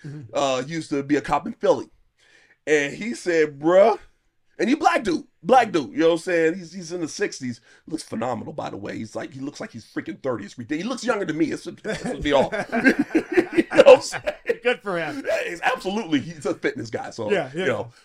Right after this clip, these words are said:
Speaker 2: But he said that, uh, <laughs> he said he called a run tax. That he would, you know, when he would, if someone would run,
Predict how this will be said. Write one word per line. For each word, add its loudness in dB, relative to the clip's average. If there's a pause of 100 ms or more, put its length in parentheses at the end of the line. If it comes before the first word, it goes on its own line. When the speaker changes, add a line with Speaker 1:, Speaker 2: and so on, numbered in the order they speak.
Speaker 2:
But 6 (540)
he -4
said 2
that, 6
uh, 2 (800)
<laughs> -14
he -6
said 0
he -4
called 6
a 6
run -2
tax. -6 (280)
That 6
he -2
would, 0
you 0
know, 8
when 2
he -2
would, 2 (300)
if 2
someone 4
would -4
run, 6